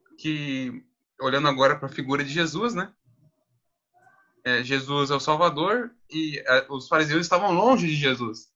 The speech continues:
enquanto os pecadores estavam por, perto, né? Como a gente vê aqui, eles se aproximaram. Quem se aproxima é porque tava longe, né?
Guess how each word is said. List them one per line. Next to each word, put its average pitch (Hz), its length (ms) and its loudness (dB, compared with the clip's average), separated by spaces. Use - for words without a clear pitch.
enquanto 151 280 -2
os 151 60 -14
pecadores 156 500 0
estavam 160 240 -4
por, 143 420 2
perto, 139 340 2
né? 117 160 -8
Como 127 120 -6
a 127 40 0
gente 139 120 -6
vê 139 100 0
aqui, 143 120 -6
eles 123 120 -4
se 135 60 2
aproximaram. 151 640 0
Quem 131 100 -4
se 135 100 -8
aproxima 156 640 -6
é 139 60 0
porque 135 240 -6
tava 127 220 2
longe, 110 360 -4
né? 107 180 -10